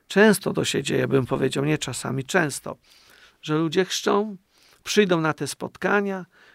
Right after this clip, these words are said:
my tłumaczymy, co to znaczy chrzest, ale potem w praktyce nie wracają do kościoła, na mszę świętą i tak dalej. Więc, em,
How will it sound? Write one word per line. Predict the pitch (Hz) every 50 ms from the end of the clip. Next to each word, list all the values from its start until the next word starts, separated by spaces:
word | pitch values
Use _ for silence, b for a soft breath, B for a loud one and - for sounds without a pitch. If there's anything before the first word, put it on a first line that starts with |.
| b -
my | 170 180
tłumaczymy, | 180 - 180 170 160 151 143 - - 190 180 165 156
co | - - 151
to | - - 147
znaczy | 120 127 160 160 151 - - 131
chrzest, | - - - - 175 196 208 202 - - - - _ _ b b b b b b b b b b
ale | 233 226 214 226
potem | 190 - 202 196 202 190
w | 165
praktyce | - - 170 165 - - - 156 - - 151 143 139 135 - _ _ _ _ _
nie | - 151
wracają | 143 151 143 139 - - 135 139 - - 123 113 - b b b b b b b b -
do | 156 -
kościoła, | - 139 120 - - - 151 156 156 147 135 131
na | 131 127
mszę | 123 - - -
świętą | 120 - - - 135 139 135 - 139 135 135
i | 131
tak | - - - -
dalej. | - - - - - - - _ _ b b b b b b b b b b b b b b b b _ _ -
Więc, | - 139 135 127 -
em, | -